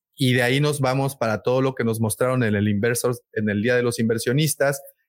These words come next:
Son cosas que están para atrás, no para adelante. Y ahora, y de repente, aparecemos o nos aparece Knights of the Old Republic. Nada más les quiero acordar, se-, que se recuerden tantito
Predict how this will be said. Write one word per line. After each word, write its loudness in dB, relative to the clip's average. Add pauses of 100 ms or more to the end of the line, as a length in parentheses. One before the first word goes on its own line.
Son 0
cosas 0
que -4
están -2 (760)
para 0
atrás, -2 (580)
no 0
para 0
adelante. 0 (580)
Y 0
ahora, 0 (120)
y 2
de 2
repente, -2 (140)
aparecemos -2
o -2
nos -2
aparece -2 (420)
Knights 0
of -4
the 2
Old 2
Republic. -2
Nada 0
más 0
les -2
quiero -2
acordar, -2
se-, -10
que -6
se -6
recuerden -2
tantito -2